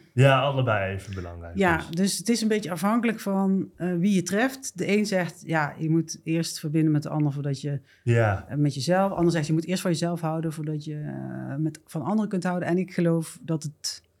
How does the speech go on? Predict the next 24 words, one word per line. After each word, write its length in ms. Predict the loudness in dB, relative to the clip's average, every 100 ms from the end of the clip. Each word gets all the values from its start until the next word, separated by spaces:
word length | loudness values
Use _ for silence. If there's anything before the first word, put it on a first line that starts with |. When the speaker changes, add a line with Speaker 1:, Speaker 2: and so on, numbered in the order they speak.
| _ _ _ _ _ -2
Speaker 2:
ja, 220 | 0 0
ze 160 | -2 -2
hebben 200 | 0 -2
elkaar 200 | 2 4
nodig. 460 | 4 4 2 2
Speaker 1:
Maakt 180 | 6 6
Speaker 2:
Want 120 | 6
Speaker 1:
niet 80 | 6
uit 200 | 4 2
als 220 | 0 -2 -2
je 60 |
ze 100 | 2
maar 120 | 2
allebei 300 | 2 2 -2
doet. 320 | -2 -6 -4 0
Speaker 2:
Nou 160 | 2
ja, 80 | 2
je 120 | 2
hebt, 240 | 0 -2 -8 _
ehm, 480 | -2 0 2 2 0 -2 -12 _ _ _ 0
we 220 | 2 4
leren 480 | 4 2 2 -2 0
over 280 | 0 2 0
verbinden 640 | 0 2 4 4 2 -2